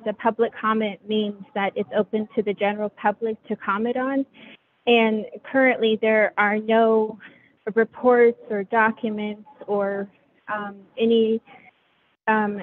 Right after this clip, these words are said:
environmental engineering cost analysis available for the public to comment on. So I did reach out to, um, Mister Rodney Tahi. I appreciate his, um,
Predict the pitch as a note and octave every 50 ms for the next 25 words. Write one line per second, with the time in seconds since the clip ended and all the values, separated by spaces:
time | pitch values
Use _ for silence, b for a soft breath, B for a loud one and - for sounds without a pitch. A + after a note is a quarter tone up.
0 | - _ - A#3 A3+ G#3+ A3 G#3+ A3 A3+ A3+ A3 A3 A3 - - A#3 G#3+ G#3 G#3
1 | G#3 G3+ G#3 G3+ G3 B B B B B B A#3+ A3+ A3+ G#3+ A3 A3 A3+ A3 A3
2 | A3 A3 - A3+ A3+ G#3+ G#3+ - A3 G#3+ G#3+ G#3+ A3 A3 A3 G#3+ - - G#3 G3+
3 | G3 - - _ - - A3 F#3+ G#3+ G#3+ G#3+ G#3+ G3+ - G#3+ G#3 - - G#3 G3
4 | G3 - - - G#3 G3+ - A3+ - _ - A3 - - A3 G#3+ A#3 A#3 A3+ B3
5 | B3 B3+ C4+ C4+ C#4 - _ _ _ _ _ _ _ _ _ _ _ _ _ _
6 | _ _ - B3+ A#3+ A#3 A3+ G#3+ - A3+ A3+ G3 B3 B3+ A#3+ A3+ B3 B3 A#3+ -
7 | - A#3+ A3+ A3+ A3 - _ - - A3+ A3 G#3+ G#3+ G3+ - - G#3 G#3 G3+ G3+
8 | G3+ G3+ G#3+ G3+ - - - A3+ A3+ - B3 A3 G#3 A3 A3 A#3 A3 A3+ A3 A3
9 | - A3 G3+ G3 A#3 B3 B3+ C4+ B3+ - - A3+ A3 A3 A3 - - A3+ A3 G#3+
10 | - - G#3+ G#3 G#3 - A3 G#3+ G#3 G3 - - G#3 G3 F#3+ G3